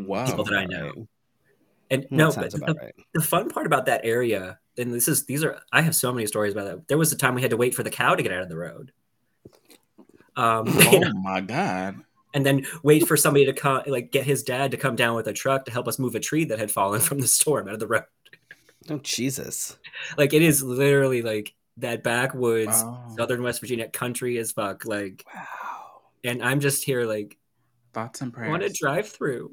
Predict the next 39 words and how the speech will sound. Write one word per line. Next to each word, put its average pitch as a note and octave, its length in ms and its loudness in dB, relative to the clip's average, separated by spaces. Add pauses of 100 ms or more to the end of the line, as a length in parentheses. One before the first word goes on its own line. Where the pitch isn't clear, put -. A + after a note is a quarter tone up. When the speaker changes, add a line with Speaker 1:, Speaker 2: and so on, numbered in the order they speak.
(160)
Speaker 2:
<laughs> - 180 -14
Speaker 1:
Thoughts - 600 6
and A#2+ 100 -6
Speaker 3:
Oh A#2 100 0
my A2 80 4 (120)
Speaker 1:
prayers. - 40 -8
Speaker 3:
God, F#2+ 340 0
nope. A2+ 320 -2 (880)
Speaking D#4+ 500 10
of A#3+ 120 8
cows A#3 460 10
in G#3+ 100 8
the F#3 80 10
road, D#3 500 10
this G3 160 4
actually B3+ 300 2
is - 80 0
a - 40 -2
great A#2 240 -4
Speaker 1:
Don't D#3 320 10
Speaker 3:
segue - 60 0
Speaker 1:
call D#3 200 12
my A2+ 160 8
name. E2 220 6
Speaker 3:
because G3+ 420 6 (240)
my, F#3+ 760 10
<laughs> E3+ 40 -2
my F#3 180 8
tip D4 260 0
tonight, C#3+ 440 4
I'm G#3+ 160 0
actually C4+ 320 -6
going G3+ 220 0
to G#3 80 -12
talk C3 260 -2
about B2 340 -2 (360)
taking A3+ 520 0 (100)
up C#3+ 280 0
space. - 960 -8